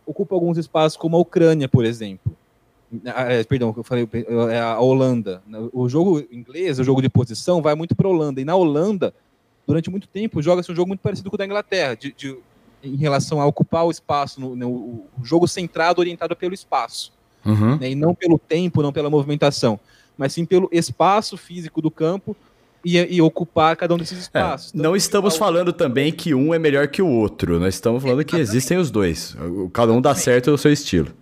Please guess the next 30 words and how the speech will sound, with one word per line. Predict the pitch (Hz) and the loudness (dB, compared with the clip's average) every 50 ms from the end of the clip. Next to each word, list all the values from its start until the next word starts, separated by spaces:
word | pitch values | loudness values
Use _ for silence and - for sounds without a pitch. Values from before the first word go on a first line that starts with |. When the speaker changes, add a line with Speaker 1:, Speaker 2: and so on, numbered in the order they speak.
| _ _ _ _ _ _ _ _ _ _ _ _ _ _ _ | _ _ _ _ _ _ _ _ _ _ _ _ _ _ _
Speaker 1:
Sim, | - - 190 196 208 170 127 120 117 | -10 -6 -4 -2 -2 -2 -2 -4 -2
de-, | 123 123 127 120 | -2 0 0 0
depende | 127 131 147 139 135 | -2 -4 -4 -6 -6
de | 131 127 | -8 -10
time | - 131 135 | -14 -16 -18
encaixar, | 139 - - 208 214 - - 175 170 165 139 | -10 -6 -4 -2 -2 -2 0 0 0 0 0
de | 135 123 113 113 117 | -2 -6 -10 -12 -8
característica | 117 127 120 117 - 127 113 - - | -8 -8 -6 -6 -8 -12 -12 -12 -6
de | 131 | -2
jogador, | 139 165 180 165 | 0 0 2 0
um | |
monte | 147 143 170 190 | 0 0 -2 -2
de | 302 | -2
coisa, | - - 196 190 190 135 123 113 | -2 -2 0 0 0 0 -2 -4
né? | 110 110 107 | -8 -8 -10
Futebol, | 104 - - - - 123 120 123 143 170 185 - _ _ _ _ _ _ _ _ _ _ | -10 -12 -14 -16 -14 -8 -4 -2 0 0 -2 -4 _ _ _ _ _ _ _ _ _ _
ele | - 151 | -4 0
é | 147 156 | 0 0
legal | 165 151 147 151 160 | 0 2 0 0 0
por | 123 | 0
causa | - 190 196 156 | 2 2 2 2
disso, | 160 156 - | 0 -2 -4
porque | - | -6
não | 143 127 | -6 -6
tem | - 160 160 | -6 -6 -6
só | - - | -6 -6
uma | 175 170 151 | -6 -6 -6
fórmula | - - 151 139 135 135 127 120 | -6 -4 -2 -2 -2 -2 -2 0
correta. | - 139 123 123 101 95 - _ - - _ _ _ _ _ _ - | 0 0 0 0 -2 -4 -8 _ -20 -20 _ _ _ _ _ _ -6
Speaker 2:
Uhum. | 104 95 98 107 113 117 | -2 0 2 2 2 2